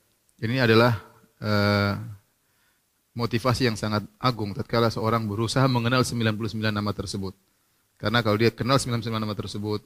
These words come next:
dia mengerti maknanya, dia menjalankan konsekuensinya, dia berdoa dengan nama-nama tersebut, dia pahami, maka dia telah melakukan ihsa,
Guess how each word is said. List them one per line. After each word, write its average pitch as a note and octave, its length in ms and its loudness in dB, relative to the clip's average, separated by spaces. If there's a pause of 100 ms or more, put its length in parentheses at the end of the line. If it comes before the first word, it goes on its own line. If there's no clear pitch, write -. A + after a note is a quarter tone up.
(120)
dia B2 80 -2
mengerti A2+ 400 2
maknanya, A2+ 560 2 (720)
dia A#2 160 2
menjalankan A#2+ 400 2
konsekuensinya, A#2 800 -2
dia A2 80 4
berdoa A2 320 2
dengan B2+ 240 0
nama-nama A#2 320 -2
tersebut, A2 480 -4 (640)
dia A#2+ 160 4
pahami, B2 560 4 (480)
maka C#3 480 4 (640)
dia C3+ 160 6
telah B2 240 4
melakukan A#2+ 320 0 (160)
ihsa, - 320 0